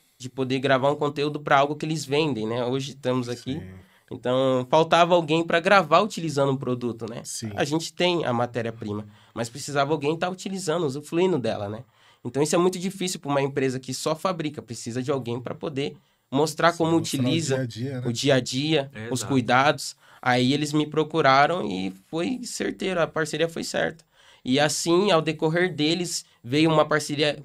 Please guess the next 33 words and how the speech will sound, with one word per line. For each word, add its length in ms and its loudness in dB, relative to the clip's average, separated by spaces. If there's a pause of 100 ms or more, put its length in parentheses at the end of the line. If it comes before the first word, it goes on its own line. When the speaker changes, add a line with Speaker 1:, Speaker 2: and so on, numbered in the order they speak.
Speaker 1:
praticamente 680 0
igual 320 2
com 160 -4
o 60 2
H 220 2
sete, 400 -4 (400)
que 100 -20
também 380 2
é 40 2
muito 320 0
top. 400 -8
E 160 -6
eu 80 -4
tô 120 -6
muito 180 -6
feliz, 320 -4
cara. 240 -2
Isso 220 -6
tudo 160 -4
aconteceu 560 0 (120)
muito 280 -2
rápido, 360 2
coisa 280 -4
de 120 -6
um 60 2
ano. 380 0 (360)
E 720 -2
isso 180 -6
é 300 0
legal 320 -2
pra 160 -6
mim, 240 -6
cara. 260 -18